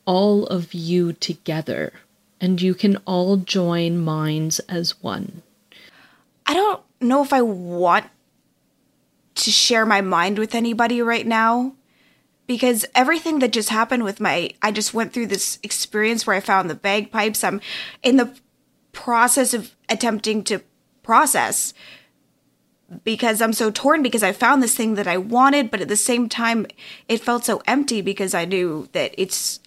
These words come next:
Speaker 2: in the end, the bagpipes are something that I wanted, but they're just an object. They're,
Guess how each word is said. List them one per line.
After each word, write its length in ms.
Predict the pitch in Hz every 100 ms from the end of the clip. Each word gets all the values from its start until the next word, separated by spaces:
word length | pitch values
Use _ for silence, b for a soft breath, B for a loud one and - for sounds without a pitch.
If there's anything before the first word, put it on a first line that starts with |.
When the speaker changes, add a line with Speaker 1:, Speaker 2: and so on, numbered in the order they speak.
| _
Speaker 2:
in 160 | 220 190
the 120 | 190
end, 260 | 240 208 - _ _ _ -
the 100 | 233
bagpipes 440 | 269 294 262 220
are 60 | 220
something 280 | 226 208
that 120 | 196 180
I 80 |
wanted, 300 | 165 233 254
but 100 | 180
they're 120 | 202 226
just 200 | 226 175
an 100 | 151
object. 540 | 160 - 175 180 _
They're, 300 | 180 202 -